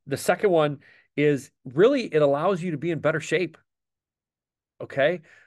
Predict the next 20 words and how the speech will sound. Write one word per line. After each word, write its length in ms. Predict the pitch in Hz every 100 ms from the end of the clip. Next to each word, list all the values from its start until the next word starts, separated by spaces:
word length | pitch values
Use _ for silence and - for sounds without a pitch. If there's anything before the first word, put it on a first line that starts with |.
| _
Um, 420 | - 147 139 135 - _ -
stronger 460 | - 139 151 180
kids 540 | 165 160 160 185 - _ _ _ _ _ -
are 180 | 135
able, 320 | 139 151 160 156
like 220 | 131 143
I 80 | 147
said, 320 | - 135 139
to 160 | - 151
endure, 880 | 151 143 104 156 220 156 127 160 156 _ _ _
um, 240 | 117 123 127
the 100 | 127
rigors 440 | 135 175 170 147
of 140 | 135
longer 320 | 120 131 147 143
practices. 760 | - 135 143 120 - 90 - _ _ _ _
They're 220 | 139 139
able 240 | 160 165 170
to 200 | - 165
endure, 800 | 156 127 123 190 190 160 151